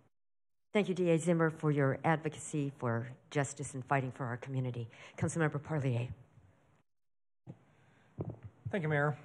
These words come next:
Speaker 2: District Attorney Zimmer, there are pro-victim, uh, D As and there are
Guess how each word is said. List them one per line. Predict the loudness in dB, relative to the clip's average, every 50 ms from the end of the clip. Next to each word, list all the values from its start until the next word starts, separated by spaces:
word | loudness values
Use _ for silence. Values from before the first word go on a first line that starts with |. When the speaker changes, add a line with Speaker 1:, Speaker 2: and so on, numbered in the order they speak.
| -18 -20 -20 -20 -20 -20 -20 -20 -20 -20 -20 _ _ -20 -20 -20 -20 -20 _ -20 -16 -16 -14 -14 -16 -16 -14 -8 -4
Speaker 2:
District | -4 -2 -2 -2 -4 -4 -4
Attorney | -2 0 2 2 2 0 -2 -4
Zimmer, | -4 -2 -2 0 2 2 2 0 0 0 2
there | 4 4 4
are | 6 4 4 4 4 2 0 -4 -8 -16 -20 -20 -20 -20 _ _ -20 -20 _ _ _ _
pro-victim, | -2 2 2 2 2 2 2 2 2 2 2 0 0 0 -2 -4 -6 -10 -16 -20 -20 -20 -20 -20 -20 -20 -20 -20 -20 -20 -20 _ _ -4
uh, | 0 2 2 2 0
D | -2 -4 -4 -2 0
As | 0 0 -2 -2 -4 -8 -10 -10
and | -8 -6 -4
there | -4 -2 0 0 2
are | 2 2 2 0 -2 -4